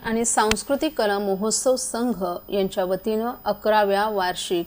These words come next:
विहंग संस्कृती कला महोत्सवाचा सांगता समारोह मुख्यमंत्री देवेंद्र फडणवीस यांच्या उपस्थितीत काल संपन्न झाला. यावेळी परिवहन मंत्री प्रताप सरनाईक, आमदार संजय केळकर,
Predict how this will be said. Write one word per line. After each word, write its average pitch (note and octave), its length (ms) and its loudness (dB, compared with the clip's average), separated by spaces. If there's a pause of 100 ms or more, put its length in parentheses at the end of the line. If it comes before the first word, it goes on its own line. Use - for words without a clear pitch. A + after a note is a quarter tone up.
विहंग A3 380 0
संस्कृती C4+ 560 -2
कला F#3+ 260 0
महोत्सवाचा A3 800 0
सांगता F#3+ 560 -4
समारोह F#3+ 720 -2 (500)
मुख्यमंत्री A3+ 580 2
देवेंद्र F#3+ 340 2
फडणवीस G3 560 0
यांच्या F#3 240 0
उपस्थितीत F#3 640 0 (120)
काल F#3 240 0
संपन्न F3 540 -2
झाला. E3+ 280 -4 (680)
यावेळी G#3+ 280 6
परिवहन A3 400 2
मंत्री G#3+ 280 0
प्रताप F#3+ 320 0
सरनाईक, G3 500 0 (120)
आमदार F#3 360 0
संजय F#3 380 -2
केळकर, G#3+ 400 0